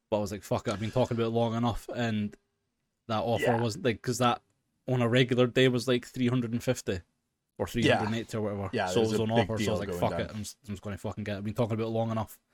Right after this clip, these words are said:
Speaker 1: And I
Speaker 2: Mm.
Speaker 1: swear to God, Kian, I made the mistake of showing Kian a three D printer, like, two summers ago. And I was like, "I might pick one up." And then literally, at least once a week, he'd be like,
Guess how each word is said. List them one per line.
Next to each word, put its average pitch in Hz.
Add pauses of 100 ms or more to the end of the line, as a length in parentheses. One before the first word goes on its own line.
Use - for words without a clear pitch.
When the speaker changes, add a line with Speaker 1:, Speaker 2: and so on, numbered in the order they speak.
(600)
Speaker 1:
And 117
I 104
Speaker 2:
Mm. 90
Speaker 1:
swear 135
to 123
God, 127
Kian, 127
I 123
made 127
the 123
mistake 120
of 110
showing 120
Kian 123
a 104
three 120
D 110
printer, 107
like, 104 (180)
two 127
summers 120
ago. 127 (560)
And 110
I -
was 104
like, 110
"I -
might 156
pick -
one 170
up." - (480)
And 120
then 117
literally, 123 (420)
at 127
least 151
once 131
a -
week, 131
he'd 113
be 117
like, 117